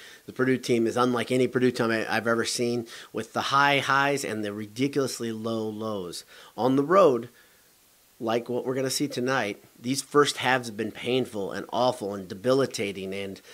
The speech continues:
uh, some of the worst basketball I've ever seen as a Purdue fan. And what it's done to a lot of Purdue fans, they've said they'll come in, watch the first five to seven minutes and say, "That's it. I can't take it anymore." And you can't really blame 'em,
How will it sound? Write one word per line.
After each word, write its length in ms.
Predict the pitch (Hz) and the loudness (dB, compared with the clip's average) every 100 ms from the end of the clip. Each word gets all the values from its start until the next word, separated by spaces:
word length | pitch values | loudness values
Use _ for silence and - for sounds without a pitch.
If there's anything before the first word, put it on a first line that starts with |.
| - - - | -20 -20 -12
uh, 380 | 104 101 95 78 - _ _ _ _ | -8 -6 -8 -10 -14 _ _ _ _
some 260 | - 170 175 | 2 6 6
of 60 | 156 | 6
the 80 | |
worst 280 | 127 139 139 | 6 4 4
basketball 420 | 123 120 - 117 | 2 2 0 -2
I've 120 | 113 117 | -2 -2
ever 140 | 117 | -4
seen 240 | - 156 | -2 0
as 120 | 147 107 | 0 -2
a 40 | |
Purdue 300 | - 113 104 | -6 -8 -8
fan. 340 | - 98 80 - - - - | -8 -8 -10 -14 -20 -20 -6
And 140 | 123 127 | -2 2
what 140 | 147 135 | 2 2
it's 160 | - | 2
done 160 | 143 127 | 2 4
to 80 | 113 | 4
a 20 | |
lot 220 | 139 220 | 4 2
of 60 | - | 2
Purdue 180 | 139 | 0
fans, 260 | 131 131 120 | 2 0 0
they've 160 | 123 107 | -2 -2
said 260 | 113 107 | -4 -2
they'll 120 | 113 | -4
come 240 | 110 127 127 | -2 2 2
in, 220 | 127 127 | 2 2
watch 260 | 120 123 123 | 2 0 -4
the 80 | |
first 260 | - 123 - | -2 -2 0
five 220 | 123 123 | 2 2
to 60 | 107 | 0
seven 320 | - 127 117 | -2 0 2
minutes 280 | 117 127 - | 0 0 -2
and 60 | 110 | -4
say, 140 | 113 | -2
"That's 280 | 123 151 - | -2 -2 0
it. 240 | 139 - 143 - _ _ _ _ _ - | 0 -2 -14 -20 _ _ _ _ _ -18
I 60 | - | -10
can't 240 | 113 - | -10 -6
take 200 | 110 110 | -6 -6
it 100 | 95 | -8
anymore." 380 | 92 85 82 76 - - - - | -10 -12 -14 -18 -20 -18 -6 2
And 140 | 160 | 4
you 40 | |
can't 200 | 170 233 | 8 8
really 180 | 190 160 | 10 8
blame 380 | 120 131 135 110 | 8 6 6 4
'em, 180 | 87 | -2